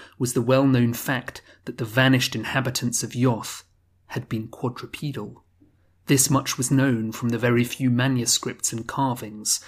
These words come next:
found in the vaults of Zin beneath the largest ruined city of Yoth. Hello, you're listening to Drawn to the Flame, and I'm your host, Frank. This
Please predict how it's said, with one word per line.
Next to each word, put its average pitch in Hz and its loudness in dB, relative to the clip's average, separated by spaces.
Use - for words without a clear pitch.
found 131 4
in 117 -4
the 110 -8
vaults 127 -2
of 127 -8
Zin 113 0
beneath 117 -4
the 120 -2
largest 120 0
ruined 117 0
city 120 -2
of 127 -6
Yoth. 117 -10
Hello, 185 8
you're 156 8
listening 180 2
to 147 -4
Drawn 165 0
to - -8
the 151 -6
Flame, 147 4
and 127 0
I'm 170 2
your 156 4
host, 160 2
Frank. 131 -2
This 196 4